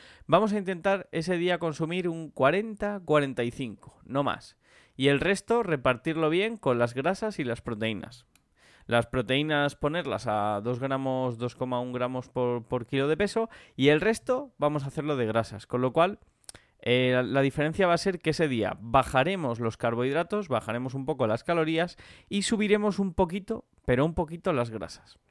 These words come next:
Si nosotros llevamos una estrategia de, de,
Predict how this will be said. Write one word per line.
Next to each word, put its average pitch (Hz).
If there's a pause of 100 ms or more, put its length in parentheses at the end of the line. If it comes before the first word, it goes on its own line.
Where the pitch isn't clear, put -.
(1300)
Si 160
nosotros 185
llevamos 196
una 196
estrategia 160
de, 135
de, 120